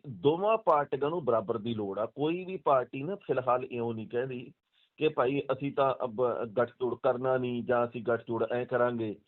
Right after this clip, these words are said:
ਜਿਹੜਾ ਬੰਦਾ ਡਰਾਮੇਬਾਜ਼ੀ ਜੀ ਕਰਦਾ ਹੁੰਦਾ ਨਾ ਜੀ ਕਿ ਅਸੀਂ ਇਕੱਲੇ ਹੀ ਚੋਣ ਲੜਾਂਗੇ, ਫਲਾਂ ਕਰਾਂਗੇ, ਉਹਨੂੰ ਥੋੜ੍ਹੀ ਕਿਸੇ ਨੇ ਪੁੱਛਣਾ ਵੀ ਭਾਈ ਤੂੰ ਦੱਸ ਵੀ ਤੇਰੇ ਕਹੇ ਮੁਤਾਬਕ ਗੱਠਜੋੜ ਕਰੀਏ ਕਿ ਨਾ ਕਰੀਏ।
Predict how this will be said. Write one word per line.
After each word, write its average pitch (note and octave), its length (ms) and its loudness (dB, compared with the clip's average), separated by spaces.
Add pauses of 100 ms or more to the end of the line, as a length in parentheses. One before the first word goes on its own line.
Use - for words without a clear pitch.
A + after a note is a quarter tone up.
(300)
ਜਿਹੜਾ D3+ 300 4
ਬੰਦਾ E3+ 280 2
ਡਰਾਮੇਬਾਜ਼ੀ D3 560 0
ਜੀ D#3 120 -4
ਕਰਦਾ C3+ 340 2
ਹੁੰਦਾ A#2+ 240 -2
ਨਾ D3 80 -2
ਜੀ F3 140 -6
ਕਿ D3 320 -4 (280)
ਅਸੀਂ C#3+ 180 -6
ਇਕੱਲੇ C#3+ 360 2
ਹੀ C#3+ 180 -2
ਚੋਣ C3 300 -2
ਲੜਾਂਗੇ, B2 340 2
ਫਲਾਂ A#2 320 -2
ਕਰਾਂਗੇ, B2 300 -2
ਉਹਨੂੰ G3 280 2
ਥੋੜ੍ਹੀ G#3 220 2
ਕਿਸੇ G3 180 -4
ਨੇ F3 80 -4
ਪੁੱਛਣਾ C#3+ 340 -4 (460)
ਵੀ D3+ 80 -4
ਭਾਈ D#3 260 0
ਤੂੰ D#3 240 -6
ਦੱਸ C#3+ 200 2
ਵੀ C#3+ 100 -4
ਤੇਰੇ C#3 280 2
ਕਹੇ D3 180 0
ਮੁਤਾਬਕ D3 400 0
ਗੱਠਜੋੜ B2 400 0
ਕਰੀਏ B2 300 -2
ਕਿ C#3 100 -4
ਨਾ A2+ 140 0
ਕਰੀਏ। F#2+ 340 -6